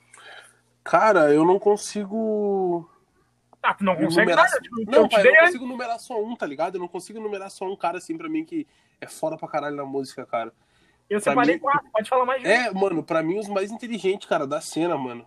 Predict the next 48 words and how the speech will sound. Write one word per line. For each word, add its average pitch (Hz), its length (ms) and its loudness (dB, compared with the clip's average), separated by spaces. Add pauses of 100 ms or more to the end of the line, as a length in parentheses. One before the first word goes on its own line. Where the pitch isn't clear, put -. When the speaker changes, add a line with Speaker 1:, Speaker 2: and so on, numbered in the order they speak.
Speaker 1:
Djonga, 165 540 2 (760)
sem 143 220 -6
sombra 156 340 -2
de 151 120 -10
dúvidas. 151 520 0 (580)
Freud, 165 520 0 (280)
tanto 160 280 -4
gordo 170 360 0
quanto 160 280 -4
magro. 151 420 -2 (720)
Muitos 214 300 -2
não 208 200 4
gostam 190 340 0
muito 190 200 -8
do - 80 -18
cara, 175 300 0
pai, 131 220 -6
mas 135 180 -4
o 151 60 -4
Pridela, 147 440 0
pai, 123 140 -10
pra 135 140 -10
mim 131 100 -4
é 147 60 -2
um 151 160 -4
gênio 151 400 -4
da 123 120 -10
música, 123 340 -12
pai. 110 180 -16 (600)
Um 127 140 -8
gênio 135 300 2
da 120 100 -4
música. 113 400 -8 (480)
Speaker 2:
Ah, 240 120 0
pra 208 140 2
mim 202 120 2
ele 240 140 2
é 247 40 4
um 247 100 2
Speaker 1:
E - 40 0
Speaker 2:
gênio 247 360 4
da 247 140 4
música, 233 380 -2
mas 247 160 -2
na 254 120 -4
questão 254 400 0
da 277 160 0
estética. - 720 -8